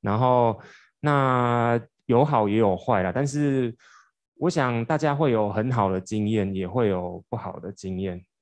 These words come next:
因为医生也是人做的，他也，他只是去上班而已。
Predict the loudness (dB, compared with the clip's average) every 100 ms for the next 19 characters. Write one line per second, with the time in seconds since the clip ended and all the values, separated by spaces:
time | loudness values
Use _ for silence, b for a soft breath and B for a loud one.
0 | _ -2 2 2 0 -2 -2 0 0 -2
1 | -2 -2 -4 -6 -6 -8 -16 -20 _ -2
2 | 0 0 -2 -6 _ _ -6 -4 -4 -8
3 | -4 -2 -2 -4 -2 -4 -4 -8 -10 -14